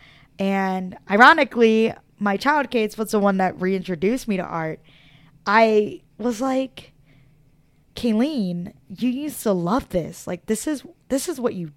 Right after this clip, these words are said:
did growing up and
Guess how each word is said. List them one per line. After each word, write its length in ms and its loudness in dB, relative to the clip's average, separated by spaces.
did 640 6
growing 440 6
up 500 4
and 540 -4